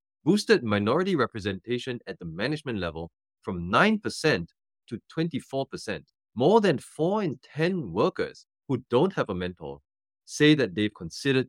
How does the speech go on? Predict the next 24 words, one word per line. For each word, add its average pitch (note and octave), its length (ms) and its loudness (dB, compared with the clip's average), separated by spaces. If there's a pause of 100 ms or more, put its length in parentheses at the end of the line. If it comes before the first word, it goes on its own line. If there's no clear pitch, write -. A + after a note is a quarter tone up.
(140)
quitting C#3+ 320 -6
their G2+ 120 0
job F2+ 220 -4 (120)
in F#2 100 -10
the D#2+ 100 -10 (100)
past G2+ 280 -4 (160)
three G2+ 160 -4
months. D#2+ 520 -6
Finally, G#2 480 2 (460)
eighty-seven D3 720 2
percent G#2 540 -2 (280)
feel F3 340 8
empowered A#2 680 0 (120)
by G#2 180 2
their G2+ 180 2
mentoring G#2+ 480 -4
relationships D2+ 680 -12 (520)
and G2 340 2
have F2+ 320 -4
developed G#2+ 580 0
greater B2 240 0
confidence F#2+ 640 -6
at E2+ 160 -14
work. F2 220 -10